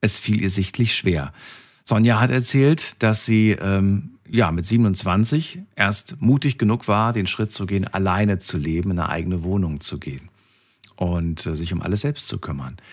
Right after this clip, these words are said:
Und Heiko habe ich gerade dran, der mir erzählt, dass er, äh, immer wenn er eingeladen wird zu irgendwelchen großen Veranstaltungen, Hochzeit, Geburtstag, Firmen, was auch immer, äh, das fällt ihm sehr schwer. Er mag dieses, dieses Aufkommen von vielen Leuten und dann so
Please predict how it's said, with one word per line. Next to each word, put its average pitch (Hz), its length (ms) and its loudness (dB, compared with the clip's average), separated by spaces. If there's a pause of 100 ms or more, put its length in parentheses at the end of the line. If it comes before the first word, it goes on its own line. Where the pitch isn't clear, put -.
(200)
Und 156 180 6
Heiko 208 300 6
habe 110 100 4
ich 104 100 0
gerade 78 280 -4
dran, 67 320 -8 (340)
der 120 140 2
mir 139 180 4
erzählt, 117 680 0
dass 113 200 0
er, 101 560 0 (100)
äh, 104 160 0
immer 127 180 2
wenn 107 120 2
er 80 100 2
eingeladen 87 540 0
wird 113 140 -2
zu - 120 -6
irgendwelchen 92 400 -2
großen 98 420 -2
Veranstaltungen, 92 880 -2 (480)
Hochzeit, 120 440 0
Geburtstag, 101 680 -2
Firmen, 110 400 2
was 113 140 0
auch 92 180 0
immer, 104 360 2 (480)
äh, 113 120 0
das 107 140 -4
fällt 190 160 0
ihm 143 140 4
sehr 123 140 0
schwer. 120 280 0
Er 85 80 0
mag 98 360 -2
dieses, 73 420 -6
dieses - 320 -6
Aufkommen 90 480 -4
von 90 160 -4
vielen 82 320 -2
Leuten 95 420 0
und 80 140 -4
dann 85 140 -2
so 80 260 -4